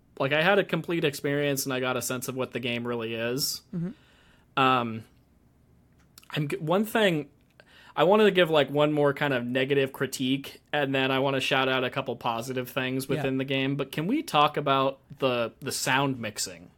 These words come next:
Speaker 2: Yeah.
Speaker 1: in this game? 'Cause it's really strange.
Speaker 2: Who
Speaker 1: And for a
Speaker 2: commented
Speaker 1: game
Speaker 2: it first between us? 'Cause one of us said, "What's
Speaker 1: I think
Speaker 2: going
Speaker 1: it
Speaker 2: on
Speaker 1: was
Speaker 2: with this?"
Speaker 1: you.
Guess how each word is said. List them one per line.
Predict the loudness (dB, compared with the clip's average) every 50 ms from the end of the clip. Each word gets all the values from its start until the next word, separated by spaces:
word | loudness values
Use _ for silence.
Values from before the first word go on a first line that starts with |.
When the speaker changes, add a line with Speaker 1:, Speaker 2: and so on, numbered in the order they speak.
| _ _ _ _ -8
Speaker 2:
Yeah. | -2 0 2 4 4 4 4 4
Speaker 1:
in | 2 2
this | -2 -4
game? | -2 -2 -2 -2 -2 -4 -8 -12 -8
'Cause | -4 -4 -4 -2 -2
it's | -2 -2 -2 -2 -6
really | -2 2 2 2 4 2 0 0
strange. | 0 -2 -4 -4 -2 0 0 0 0 -2 -2 -2 -2 -4 -4 -8
Speaker 2:
Who | -8 -2
Speaker 1:
And | 2 2 2 2
for |
a | 4
Speaker 2:
commented | 2 4 4 4 4 4 4
Speaker 1:
game | 4 4
Speaker 2:
it | 6
first | 6 4 4 4
between | -2 0 2 2 2 2 0
us? | -2 -4 -6 -8 -10 -10 -12 -10
'Cause | -6 -4 -2 0
one | 2 2 4 4
of | 4 4
us | 2 2 2
said, | 2 4 6 6 6 4 2 0 -10 _ _ _ _ _ _ _ _ -10
"What's | -2 2 2 2 2
Speaker 1:
I |
think | 4 2 2 4
Speaker 2:
going | 4
Speaker 1:
it | 4
Speaker 2:
on | 4
Speaker 1:
was | 4 2 2
Speaker 2:
with | 0 -2
this?" | 0 0
Speaker 1:
you. | 2 2 2 2 0 -2 -6 -8 -8 -10